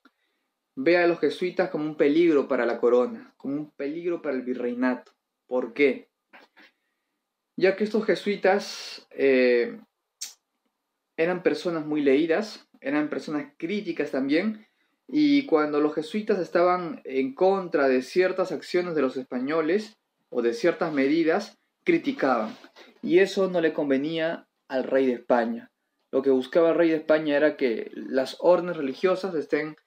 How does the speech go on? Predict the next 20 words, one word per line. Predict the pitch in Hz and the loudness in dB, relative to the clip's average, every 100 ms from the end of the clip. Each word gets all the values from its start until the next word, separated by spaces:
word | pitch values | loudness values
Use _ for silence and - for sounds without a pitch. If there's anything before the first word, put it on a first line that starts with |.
| _ _ _ | _ _ _
enfocadas | 156 147 147 139 175 175 170 | -6 0 0 2 2 2 2
solo | - 214 196 | 4 4 4
en | 175 | -2
la | 151 | -2
parte | 165 165 185 | 0 2 0
religiosa, | 170 139 131 180 180 175 127 | 2 0 0 0 0 0 -4
no | 139 | -4
en | 151 | -4
la | 139 | -2
parte | 147 143 143 | -2 -2 -4
política. | - 160 214 214 - - _ _ _ _ _ _ _ _ - | -2 -4 -4 -6 -14 -18 _ _ _ _ _ _ _ _ 0
Pero | 208 220 | 2 4
los | 220 | 2
jesuitas | 214 214 190 175 180 180 - _ _ _ _ _ _ - _ _ | 0 -2 -4 -2 -2 -2 -8 _ _ _ _ _ _ -20 _ _
también | 151 151 151 175 233 190 | 0 0 -2 0 0 0
entraban | 147 160 165 165 | -2 2 2 2
a | 143 | 0
la | 127 127 | 0 0
parte | 147 147 147 135 | 0 2 0 0
política. | - 120 127 120 113 - 120 - | -2 0 0 -2 -8 -12 -14 -16